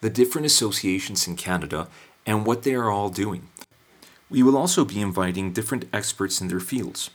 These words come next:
fields such as law, bioethics, trauma, amongst others.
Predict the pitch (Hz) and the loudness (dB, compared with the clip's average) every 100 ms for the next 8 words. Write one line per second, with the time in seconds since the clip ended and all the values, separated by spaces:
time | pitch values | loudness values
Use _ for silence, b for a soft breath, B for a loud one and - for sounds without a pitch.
0 | B B B - 117 107 98 107 95 98 | B B B -6 2 4 4 2 0 -2
1 | 87 78 98 - 90 87 87 85 82 107 | -2 -2 -2 -8 2 4 6 6 4 0
2 | - - - 87 82 85 90 104 113 131 | -6 -8 -2 0 2 0 -4 -8 -4 -2
3 | 113 143 170 - - | -2 -2 -4 -6 -12